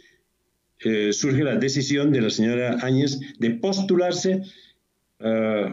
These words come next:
a la presidencia del Estado en, en las elecciones que debían ocurrir durante dos mil veinte. Bueno, ese factor explica en buena medida lo que ha ocurrido el día de ayer.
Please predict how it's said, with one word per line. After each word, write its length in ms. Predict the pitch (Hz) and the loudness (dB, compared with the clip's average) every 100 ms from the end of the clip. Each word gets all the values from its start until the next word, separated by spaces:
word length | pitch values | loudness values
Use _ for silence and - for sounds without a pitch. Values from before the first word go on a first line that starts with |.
| - | -4
a 100 | 107 | -2
la 360 | 104 98 95 - | 0 0 -2 -2
presidencia 880 | 101 113 113 117 117 110 101 95 - - _ _ _ | 0 2 2 0 0 0 0 -4 -8 -20 _ _ _
del 140 | 107 98 | -4 -2
Estado 440 | 95 104 104 107 - | -2 -2 0 -2 -4
en, 340 | 98 92 92 - | -4 -4 -6 -10
en 140 | 101 | -2
las 120 | 98 98 | -2 0
elecciones 480 | 92 90 104 98 98 | -4 -2 0 0 0
que 160 | - | -2
debían 320 | 92 90 98 98 | 0 0 2 0
ocurrir 500 | 95 92 98 92 - _ | 0 -2 -2 -2 -6 _
durante 380 | - 95 95 92 | -6 -2 0 0
dos 160 | 90 101 | -2 -2
mil 140 | 87 | -4
veinte. 320 | - 65 - _ _ _ _ _ _ _ | -6 -12 -18 _ _ _ _ _ _ _
Bueno, 180 | - - _ | -12 -12 _
ese 300 | 185 208 202 | -2 0 2
factor 720 | 202 139 - - 185 185 - - _ _ _ _ _ _ _ _ _ | 2 2 -2 0 0 0 -4 -12 _ _ _ _ _ _ _ _ _
explica 680 | 123 123 180 196 196 196 - | -4 -2 0 2 2 2 0
en 140 | 131 | 2
buena 240 | 135 233 208 | 2 0 0
medida 640 | 151 151 151 175 190 - - _ _ _ _ | 0 0 2 0 -2 -4 -16 _ _ _ _
lo 240 | 120 120 | 0 0
que 80 | 120 | 0
ha 80 | 123 | 0
ocurrido 800 | 131 123 113 117 120 127 120 - | 0 0 2 2 4 2 -2 -6
el 100 | 117 | -2
día 160 | 110 110 | 0 0
de 60 | |
ayer. 200 | 107 101 | 0 -2